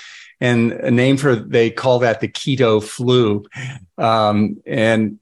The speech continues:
and, um, a lot of people discuss what it's due to, but I, in my opinion, what the keto flu is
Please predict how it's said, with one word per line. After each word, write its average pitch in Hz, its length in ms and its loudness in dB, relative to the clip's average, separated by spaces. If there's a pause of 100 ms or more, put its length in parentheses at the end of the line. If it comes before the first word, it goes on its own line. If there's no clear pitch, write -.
(140)
and, 120 460 0
um, 110 540 0 (760)
a 131 80 -4
lot 135 240 2
of 139 60 -2
people 139 260 0
discuss 127 600 -2
what 120 200 2
it's 110 200 -6
due 123 380 2
to, 135 380 2
but 113 300 2
I, 120 240 0 (1300)
in 143 160 0
my 135 200 2
opinion, 123 480 0
what 127 260 0
the 127 100 -2
keto 156 440 0
flu 139 340 0
is 113 240 0